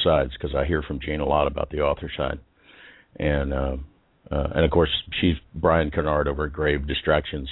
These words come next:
Publications, and, uh, um, he's much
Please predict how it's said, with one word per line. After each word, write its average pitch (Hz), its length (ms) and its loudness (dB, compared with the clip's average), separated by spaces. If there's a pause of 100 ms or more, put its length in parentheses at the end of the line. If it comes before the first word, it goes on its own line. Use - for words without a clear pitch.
Publications, 73 680 -4 (220)
and, 73 380 -4
uh, - 260 -2 (760)
um, 67 460 0 (480)
he's 80 160 2
much 80 160 2